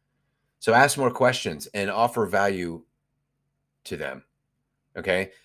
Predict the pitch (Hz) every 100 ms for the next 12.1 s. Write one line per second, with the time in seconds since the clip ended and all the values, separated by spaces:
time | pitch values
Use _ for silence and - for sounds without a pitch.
0 | - - 156 180 - 120 120 120 - 123
1 | 107 104 - 98 90 113 104 87 85 90
2 | - 82 87 92 87 87 85 80 87 80
3 | 78 78 76 87 85 78 73 85 - 76
4 | 71 _ _ _ _ _ _ _ _ _
5 | _ - - - _ 87 85 - 92 -
6 | 73 71 - 78 76 90 87 - 80 90
7 | 85 85 90 - - - - _ _ -
8 | - - _ _ _ _ _ _ _ -
9 | 104 123 104 101 101 92 90 92 82 87
10 | 85 82 80 80 80 82 80 107 101 87
11 | 90 - 80 87 85 85 80 82 87 98
12 | -